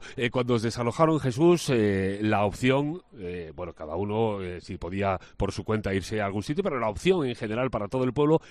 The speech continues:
era Ronda. Y Ronda abrió sus puertas, y Ronda puso sus recursos, eh, la hospitalidad y todo. ¿Cómo, eh, tú fuiste a Ronda? ¿Cómo fue ese desalojo? ¿Cómo llegasteis a Ronda y cómo os atendieron allí?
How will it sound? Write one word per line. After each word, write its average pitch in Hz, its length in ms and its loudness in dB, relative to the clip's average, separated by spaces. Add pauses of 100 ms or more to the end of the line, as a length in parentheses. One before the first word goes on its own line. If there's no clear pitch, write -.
era 143 260 -2
Ronda. 90 540 -4 (260)
Y 120 140 -2
Ronda 175 340 0
abrió 151 220 2
sus - 240 -6
puertas, 85 420 -8
y 101 80 -4
Ronda 151 300 0
puso 147 260 -6
sus 117 180 -6
recursos, 110 600 -4 (220)
eh, 110 80 -6
la 110 80 2
hospitalidad 104 680 -2 (280)
y 98 80 -6
todo. 127 200 2
¿Cómo, 185 440 0
eh, 120 360 0
tú 143 140 -4
fuiste 151 240 -2
a 131 60 0
Ronda? 180 260 0
¿Cómo 165 220 2
fue 170 140 2
ese 147 140 0
desalojo? 147 440 0
¿Cómo 143 160 0
llegasteis 139 420 -2
a 127 60 -4
Ronda 165 240 0
y - 20 -6
cómo 139 200 -2
os 120 100 -2
atendieron 104 420 -6
allí? - 220 -12